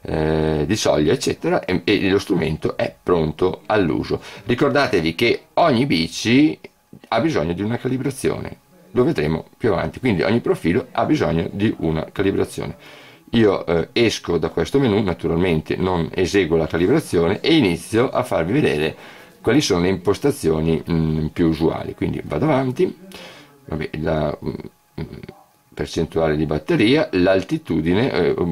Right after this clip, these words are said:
questo lo fa in automatico, se non dovesse, eh, rispettare per condizioni baromeriche, mm, molto particolari l'esatta, eh, eh, altitudine del punto in cui lo calibrate, basta, eh, entrare nel menu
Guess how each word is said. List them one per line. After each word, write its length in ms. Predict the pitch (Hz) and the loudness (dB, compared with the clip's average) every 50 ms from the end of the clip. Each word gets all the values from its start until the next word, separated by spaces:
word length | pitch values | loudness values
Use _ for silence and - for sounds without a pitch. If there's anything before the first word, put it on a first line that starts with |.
| 80 76 | -4 -2
questo 340 | - 101 101 98 - - 85 | -2 0 0 0 -2 -2 -2
lo 100 | 85 80 | -2 0
fa 140 | - 87 | 0 0
in 60 | 85 90 | 0 0
automatico, 600 | 98 101 - 175 135 95 82 - - 101 - 135 | 0 2 2 2 2 2 0 -2 -4 -2 -2 -2
se 160 | 120 - 98 | -2 0 0
non 220 | 85 85 82 82 82 | 0 0 2 2 2
dovesse, 640 | 85 87 85 95 87 85 - - - - 69 73 - - - - - - - - | 2 2 2 2 0 0 -2 -4 -4 -4 -6 -6 -8 -12 -18 -18 -18 -20 -14 -6
eh, 580 | - 82 82 82 80 82 82 82 82 82 82 80 | -2 0 0 2 2 2 2 2 2 2 2 2
rispettare 800 | 80 95 98 - - 104 92 - - - 98 101 101 98 85 78 - | 2 0 -2 0 0 0 0 -2 -2 0 2 2 2 2 0 -2 -2
per 140 | - 80 - | -4 -4 -4
condizioni 520 | - 90 90 82 80 - - 98 98 92 | -2 -2 -2 -2 -4 -2 -2 0 0 0
baromeriche, 720 | 80 85 82 87 85 85 95 95 87 - - 92 90 90 - - | 0 0 0 2 2 0 0 0 -2 0 0 2 2 2 2 0
mm, 380 | 87 82 80 80 80 82 80 80 | 0 0 0 0 0 0 0 0
molto 340 | 80 87 92 90 - 85 | 0 0 -2 -2 -2 -4
particolari 840 | 80 - 85 80 - - 90 - 95 90 92 95 87 82 80 80 82 - - - - - - _ - | -4 -4 -4 -4 -4 -6 -4 0 2 2 4 4 2 2 0 -2 -4 -8 -10 -16 -20 -20 -20 _ -8
l'esatta, 1300 | 82 82 90 98 87 87 113 113 113 - - - _ - - 82 80 78 78 - - 80 80 78 78 - - | -2 0 2 2 2 2 2 2 0 0 -4 -8 _ -4 -2 0 0 0 0 0 0 0 2 2 0 -2 -2
eh, 80 | 82 | -4
eh, 380 | 80 78 80 78 78 78 78 - | -2 -2 -2 -2 -2 -2 -2 -2
altitudine 680 | 82 92 87 - 90 - - 110 104 87 87 80 80 80 | -2 -2 -2 -4 -4 -2 0 2 2 4 4 4 4 4
del 120 | 80 82 | 2 2
punto 280 | - 107 107 98 - 87 | 2 0 0 0 0 -2
in 80 | 82 | -2
cui 140 | - - 104 | 0 2 2
lo 100 | 92 85 | 2 2
calibrate, 600 | - 107 135 190 170 110 71 71 78 - - 123 110 | 2 4 2 2 2 2 0 0 -2 -2 0 0 0
basta, 600 | 85 85 78 82 - - - - 82 80 78 - | 2 0 0 0 -2 -6 -6 -4 -2 -2 -2 -2
eh, 340 | 82 80 80 76 78 - | -2 -2 -2 -2 -2 -2
entrare 360 | 87 87 80 - - 95 90 90 | -2 -2 -2 0 0 0 2 2
nel 160 | 87 87 98 | 2 2 4
menu 460 | 131 156 - 95 87 87 92 117 | 4 2 2 2 2 0 0 -2